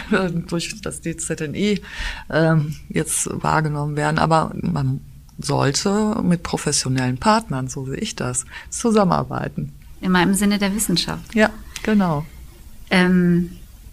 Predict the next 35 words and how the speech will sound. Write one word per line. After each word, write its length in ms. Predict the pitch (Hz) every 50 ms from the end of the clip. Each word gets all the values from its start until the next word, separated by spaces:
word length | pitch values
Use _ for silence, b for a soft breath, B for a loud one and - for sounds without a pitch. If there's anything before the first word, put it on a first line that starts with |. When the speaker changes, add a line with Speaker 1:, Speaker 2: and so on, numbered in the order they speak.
| - - - - - - - _ - - _ _ - - - 104 - - -
Speaker 2:
eine, 340 | 185 185 226 233 233 - -
eine 160 | - 214 214
Sache 240 | 208 208 202 208 175
umtreibt 380 | 185 196 190 - 202 185 -
mich 120 | 175 180 -
noch. 120 | 190 185 B B B B B -
Ähm, 540 | - 202 196 202 196 202 202 196 190 196 196 -
wenn 280 | - 208 214 214 208
Sie 480 | 196 196 202 202 202 180 - - - - - - - - -
auf 200 | - 185 180 -
der 180 | - - 190 185
Station 460 | 185 202 190 - - 180 180 175 165
sind, 380 | 156 156 156 156 156 - - -
im 160 | - 190 185
Krankenhaus, 580 | 160 - - 175 - - 160 160 165 - - - - B B B B B B B B B B B B B - -
gibt 260 | - - 185 233 233 -
es 80 | 277
dann 120 | - 285 254
schon 120 | 247 262
mal 100 | 233 226
Patienten, 440 | 220 220 220 - - 220 202 220 220
wo 80 | 202 208
Sie 120 | 196 196
sagen, 220 | 185 196 185 185 185
„Oh, 40 | -
den 300 | - - - - - 233
hätte 220 | - - - -
ich 120 | 175 - -
gerne 280 | - - - - - -
dafür“? 320 | - - 180 - - - - - 214 214 214 214 - - - - - - - - - - - -
So, 140 | - - 190
das, 280 | - 202 214 - - -
das 180 | - 220 -
macht 260 | 233 226 - - - -
Sinn. 380 | - 208 180 151 151 160 160